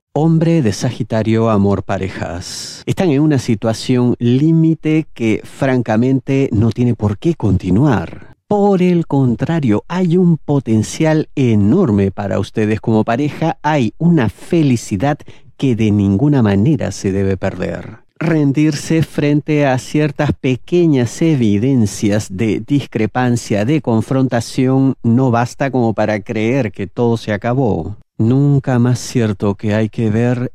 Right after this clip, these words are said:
el vaso medio lleno y nunca medio vacío.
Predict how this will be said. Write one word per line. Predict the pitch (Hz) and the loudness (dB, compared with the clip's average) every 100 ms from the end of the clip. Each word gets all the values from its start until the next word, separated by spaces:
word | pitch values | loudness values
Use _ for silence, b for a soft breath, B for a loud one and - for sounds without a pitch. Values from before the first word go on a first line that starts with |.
| - | -8
el | 107 101 95 | -2 0 0
vaso | 110 117 - - 98 87 | 0 -2 -6 -4 -2 -2
medio | 95 95 117 135 139 143 | 0 2 2 2 2 0
lleno | 151 131 95 95 - | 0 2 2 0 0
y | 110 | 0
nunca | 98 117 113 90 95 | 2 4 2 0 -2
medio | 92 95 104 101 107 | 0 2 2 0 -2
vacío. | 107 110 - 92 92 90 107 | -2 -6 -4 -2 -2 -4 -8